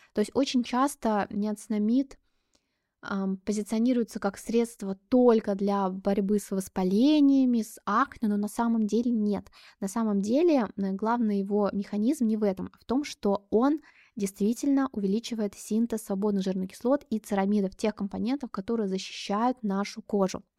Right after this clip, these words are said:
Но, естественно, ниацинамид обладает и противовоспалительными, себорегулирующими свойствами, которые позволяют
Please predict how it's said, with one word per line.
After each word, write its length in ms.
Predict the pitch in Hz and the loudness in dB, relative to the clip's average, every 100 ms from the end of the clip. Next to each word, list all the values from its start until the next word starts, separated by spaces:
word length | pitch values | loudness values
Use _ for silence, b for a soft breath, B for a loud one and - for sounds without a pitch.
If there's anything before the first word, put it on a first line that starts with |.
| b b b b | b b b b
Но, 440 | 233 220 180 277 - | 6 6 4 0 -4
естественно, 800 | 220 - 214 269 320 302 302 - - | -8 -2 -2 -2 -4 -2 -2 -2 -4
ниацинамид 580 | 220 214 214 208 269 - | -4 -2 0 0 0 -4
обладает 500 | 208 220 208 214 208 - | -2 -2 2 2 0 0
и 140 | 220 | 0
противовоспалительными, 1400 | - 226 220 196 185 190 226 202 196 - 247 277 285 285 b b | 2 2 2 0 0 -2 0 0 0 -2 0 2 2 -2 b b
себорегулирующими 1000 | - 247 208 202 190 185 185 190 - 294 | 0 2 2 0 0 0 0 0 0 0
свойствами, 640 | - 277 294 - 277 285 b b b | 0 0 0 0 0 0 b b b
которые 320 | 208 269 277 | -2 0 0
позволяют 640 | 208 202 190 202 254 254 | -2 -2 0 2 2 0